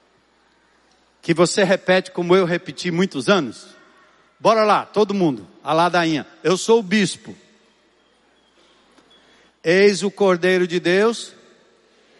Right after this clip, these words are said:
De novo. "Eis o Cordeiro de Deus." No Velho Testamento,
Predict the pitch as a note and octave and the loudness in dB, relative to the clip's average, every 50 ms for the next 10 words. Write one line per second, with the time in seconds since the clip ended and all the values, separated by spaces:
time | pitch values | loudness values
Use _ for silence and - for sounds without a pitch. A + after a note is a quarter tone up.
0 | _ _ _ _ _ _ _ - - - - - - - - - - - - - | _ _ _ _ _ _ _ -20 -20 -20 -20 -20 -20 -20 -20 -20 -20 -20 -20 -20
1 | _ _ - - - - - - A#2+ A#2 C#3+ D#3 D#3 E3 E3 D#3 D3 B2+ G#2 - | _ _ -20 -20 -20 -20 -20 -18 -4 -2 -2 0 2 4 4 4 4 2 -2 -8
2 | - - - - - _ _ _ _ _ _ - D#3 F#3+ G3+ G3+ G#3 E3 F#3+ F#3 | -18 -20 -20 -20 -20 _ _ _ _ _ _ -4 -2 2 2 2 2 2 -2 -4
3 | - F#3+ F#3 E3+ E3 E3+ F#3 F#3 E3+ E3+ D#3 E3 D3+ E3+ F3+ G3 G#3+ A#3 B3 A#3 | 0 2 2 2 2 2 2 2 0 0 -2 -2 0 0 2 2 2 2 0 -2
4 | - - - - - - _ _ _ _ _ _ _ _ _ _ _ _ - - | -6 -12 -16 -20 -20 -20 _ _ _ _ _ _ _ _ _ _ _ _ -20 -20
5 | _ - - - - - - - - - - - - - - - - - C6+ - | _ -20 -20 -20 -20 -20 -20 -20 -20 -20 -20 -20 -20 -20 -20 -20 -20 -20 -20 -20
6 | - _ _ _ _ _ _ - - - - - _ _ _ _ _ _ _ _ | -20 _ _ _ _ _ _ -20 -20 -20 -20 -20 _ _ _ _ _ _ _ _
7 | _ _ _ _ _ _ _ _ _ _ _ _ _ _ _ - - - - - | _ _ _ _ _ _ _ _ _ _ _ _ _ _ _ -20 -20 -20 -20 -20
8 | - - _ _ _ _ - E3 F#3 E3 - A#3 C#4 C#4 C#4 - - C4 A3+ - | -20 -20 _ _ _ _ 0 0 2 4 4 4 4 2 0 -4 -4 -4 -4 -4
9 | - B3 G#3+ G3+ G3+ G#3+ A#3+ A#3+ A3+ G#3+ - - A#2 | -4 -4 -4 -2 -2 -2 -2 -2 -4 -6 -10 -16 -18